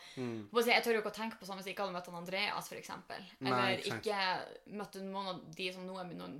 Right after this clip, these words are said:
Speaker 2: noen av mine beste venner, ikke sant? Det er på en måte ting som jeg aldri ville vært ute, utenom. Og da har jeg stopp-, da er det liksom litt risky, for det er ikke sikkert jeg hadde hatt det hvis
Speaker 1: Nei,
Speaker 2: jeg
Speaker 1: jeg,
Speaker 2: ikke hadde
Speaker 1: jeg,
Speaker 2: gått
Speaker 1: jeg
Speaker 2: i
Speaker 1: ser
Speaker 2: sånn,
Speaker 1: den.
Speaker 2: liksom.
Speaker 1: Jeg ser den sånn egentlig.
Speaker 2: Mm.
Speaker 1: Eh, ja.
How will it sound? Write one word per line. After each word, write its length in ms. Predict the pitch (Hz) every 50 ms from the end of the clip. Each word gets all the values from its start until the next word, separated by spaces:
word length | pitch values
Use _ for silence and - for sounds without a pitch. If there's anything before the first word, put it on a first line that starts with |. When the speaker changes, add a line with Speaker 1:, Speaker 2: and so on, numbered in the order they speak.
| - -
Speaker 2:
noen 120 | 185 190
av 60 | 185
mine 120 | 185 180 180
beste 240 | 175 170 - - 185
venner, 280 | 180 185 196 202 190 -
ikke 60 | -
sant? 240 | - 190 190 180 -
Det 80 | - 190
er 40 | 180
på 40 | 196
en 60 | 185
måte 80 | 180 175
ting 160 | - 196 190
som 120 | 180 - 190
jeg 160 | 185 180 - - - -
aldri 360 | 185 190 190 180 190 185 180
ville 160 | 175 175 175
vært 160 | 165 165 -
ute, 300 | 180 190 - - 208 - - - - -
utenom. 420 | 185 190 - 233 226 180 - 185 175 - - - - - - - - - - - - -
Og 160 | - 214 196 -
da 140 | 240 233
har 100 | 214 226 220
jeg 80 | 220 220
stopp-, 240 | - 208 202 - 175
da 100 | 226 220
er 40 | 214
det 80 | 202 190
liksom 100 | 190 202
litt 160 | 202 202 - -
risky, 360 | 190 196 - - - - 180
for 100 | - 196
det 80 | 190 190
er 40 | -
ikke 100 | 220 -
sikkert 260 | - 220 - - 175
jeg 60 | - -
hadde 80 | - 185
hatt 180 | 185 185 - -
det 200 | - - - -
hvis 360 | - - - - - - - - _ _ - - - - - -
Speaker 1:
Nei, 240 | 151 156 156 160 160 156
Speaker 2:
jeg 120 | 156 -
Speaker 1:
jeg, 160 | - 156 156
Speaker 2:
ikke 80 | - 208
hadde 100 | 202 147
Speaker 1:
jeg, 60 | -
Speaker 2:
gått 80 | 185 180
Speaker 1:
jeg 80 | 151 -
Speaker 2:
i 60 | - 180
Speaker 1:
ser 120 | 160 147
Speaker 2:
sånn, 80 | 135 120
Speaker 1:
den. 140 | 117 123 120
Speaker 2:
liksom. 200 | 110 78 90 95 -
Speaker 1:
Jeg 100 | - 120
ser 280 | - - 143 135 127 110
den 180 | 104 107 104 101 - -
sånn 220 | - - 107 107 98
egentlig. 480 | 98 104 110 110 104 101 - 104 95 - _ -
Speaker 2:
Mm. 340 | 226 220 190 - - - -
Speaker 1:
Eh, 1500 | - 110 110 107 104 104 104 104 101 101 98 98 98 98 95 92 95 95 95 92 92 92 92 92 92 - - - - 73 57 - _ - - - _ -
ja. 140 | 104 101